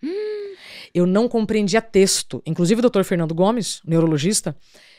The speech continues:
Speaker 2: eu entrevistei ele recentemente. Eu falei, "Doutor, você se lembra quando eu cheguei aqui no seu consultório, há seis anos, eu cheguei aqui com um texto grifado de todas as cores de canetinha, que você pode imaginar?" Eu falei assim, "Doutor, eu não tô entendendo o que tá acontecendo aqui.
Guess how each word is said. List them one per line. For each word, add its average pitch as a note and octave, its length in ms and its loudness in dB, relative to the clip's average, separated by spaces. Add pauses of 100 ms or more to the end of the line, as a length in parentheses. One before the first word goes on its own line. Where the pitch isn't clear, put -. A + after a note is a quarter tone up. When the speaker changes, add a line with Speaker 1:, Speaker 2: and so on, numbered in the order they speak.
(140)
Speaker 2:
eu E3 160 -2
entrevistei E3 380 -2
ele F3 80 4
recentemente. F3 760 -2
Eu E3 80 -10
falei, F#3 140 -4
"Doutor, A3+ 240 -2
você - 180 -8
se - 140 -6
lembra G3 420 -2
quando G#3 140 -10
eu - 20 -10
cheguei G#3 160 -8
aqui F#3+ 100 -10
no B3 60 -10
seu - 120 -14
consultório, F#3 640 -6 (180)
há - 60 -16
seis F#3+ 400 -8
anos, G3 220 -2
eu F3+ 60 -8
cheguei E4 160 -6
aqui D4 120 -10
com F#3 100 -8
um D3+ 60 -8
texto - 400 -4 (140)
grifado G#3+ 560 0
de D3 100 -10
todas A3+ 300 2
as - 100 -6
cores E3+ 280 -2
de D3 80 -14
canetinha, D#3 480 -6
que - 60 -14
você - 40 -20
pode D#3 160 -8
imaginar?" C#3+ 180 -10
Eu E3 40 -10
falei D#3+ 80 -20
assim, F#3+ 80 -12
"Doutor, A#3 180 -10
eu C4+ 60 -6
não B3+ 60 -8
tô D4+ 120 -8
entendendo E4 320 -4
o F4 40 -2
que - 60 -8
tá E4+ 60 -2
acontecendo F4+ 280 2
aqui. F4 520 8